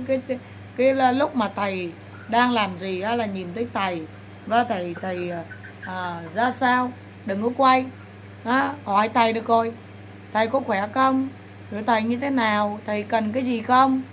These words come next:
Đó. Rồi đừng có nói, đừng có quay thầy,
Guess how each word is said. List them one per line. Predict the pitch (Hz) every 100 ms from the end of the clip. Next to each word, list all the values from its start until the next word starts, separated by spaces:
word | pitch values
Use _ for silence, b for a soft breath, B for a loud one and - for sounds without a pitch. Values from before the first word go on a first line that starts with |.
| - - - -
Đó. | 269 285 277 - - - -
Rồi | 208 226
đừng | 240 233
có | 269
nói, | 285 311 339 269
đừng | 233 240
có | 269
quay | - 277 294
thầy, | 269 247 240